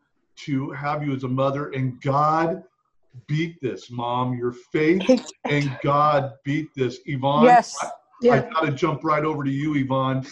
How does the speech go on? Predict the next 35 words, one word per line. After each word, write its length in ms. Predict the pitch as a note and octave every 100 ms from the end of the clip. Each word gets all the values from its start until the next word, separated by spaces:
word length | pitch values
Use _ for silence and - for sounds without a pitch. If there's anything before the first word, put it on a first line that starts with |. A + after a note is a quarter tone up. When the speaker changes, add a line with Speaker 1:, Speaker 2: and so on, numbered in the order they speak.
| - - C#3+
Speaker 1:
I 60 |
want 280 | D3+ D3 -
people 380 | - F#3 F#3+ C#3+
to 60 | C#3
hear 300 | C#3 D#3 D3
your 200 | C#3 C#3+
story. 680 | - F3+ D3+ D#3 E3 F3+ - _ _ _ C3+
You 300 | D#3 E3+ C#3+
have 100 | D3 C#3
had 80 | C3+
quite 440 | - - D3+ D3 -
the 80 |
journey, 480 | C3+ D3 D3+ D3 B2+
and 80 | B2+
I 120 | C3+
mean, 200 | C#3 C3+
it 140 | D3 E3+
happened 480 | D3 C#3 C#3 C#3 - _
quick, 280 | D3 C#3 C#3
Yvonne. 500 | B2+ A2+ A2+ A2+ A2 - _ _
In 140 | D3+ C3+
the, 160 | B2 B2 -
in 100 | C3+
the 140 | B2 -
past 340 | D3 D3+ D#3+ -
twelve 340 | - E3 D#3 C3
months, 500 | D3+ C#3+ C3 - - _ _ -
it 120 | C#3+
has 120 | B2+
been 180 | - C3
a 60 | A#2+
life-changing 1200 | B2+ C3 C#3+ D3+ D3+ _ - - D3 D3 C3 C3
experience 800 | B2 - - C#3 C#3+ C3 B2 B2
for 160 | - B2
you. 340 | A#2 A#2+ A#2